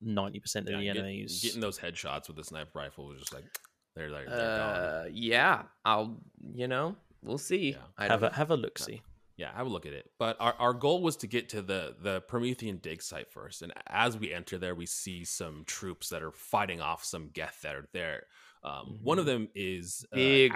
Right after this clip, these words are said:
Speaker 3: main
Speaker 2: Ashley.
Speaker 3: character energy.
Speaker 2: Yeah, Ashley, Ashley comes in and she's kinda shooting and kill-, killing some of these Geth.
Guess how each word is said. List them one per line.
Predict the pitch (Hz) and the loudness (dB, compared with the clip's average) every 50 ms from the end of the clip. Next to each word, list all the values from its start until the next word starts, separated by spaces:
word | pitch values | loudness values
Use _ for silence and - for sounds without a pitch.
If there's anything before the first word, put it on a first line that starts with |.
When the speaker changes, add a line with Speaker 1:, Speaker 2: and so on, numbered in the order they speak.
| 107 110 | 6 6
Speaker 3:
main | 117 104 107 | 8 6 6
Speaker 2:
Ashley. | 104 | 4
Speaker 3:
character | 107 101 101 101 95 95 98 95 - | 2 2 2 2 2 2 0 2 2
energy. | 92 101 104 98 98 104 104 98 98 95 - _ _ _ _ _ _ _ _ _ _ _ _ - - | 2 2 0 -2 -4 -6 -8 -8 -10 -10 -14 _ _ _ _ _ _ _ _ _ _ _ _ -20 -14
Speaker 2:
Yeah, | - 90 - - - | -12 -12 -12 -10 -6
Ashley, | - 98 120 - 139 131 117 - | -4 -2 -2 0 0 -2 0 2
Ashley | 120 120 135 135 - 135 | 4 4 4 4 2 0
comes | 117 - 123 117 101 110 | 0 0 -2 0 0 0
in | 101 101 98 | 0 0 0
and | 98 95 | -2 -2
she's | - 110 95 - | -4 -4 -4 -2
kinda | 117 90 82 | -2 -2 0
shooting | - - - 110 101 98 95 | 0 0 0 -2 -4 -6 -6
and | 92 92 - - - | -6 -6 -8 -10 -14
kill-, | - - 123 113 101 | -8 -6 -4 -4 -4
killing | 95 - 113 104 98 92 | -4 -6 -6 -4 -4 -6
some | - 90 85 | -6 -8 -8
of | 85 | -10
these | 85 80 82 | -10 -10 -8
Geth. | - 92 85 80 - | -6 -4 -4 -4 -6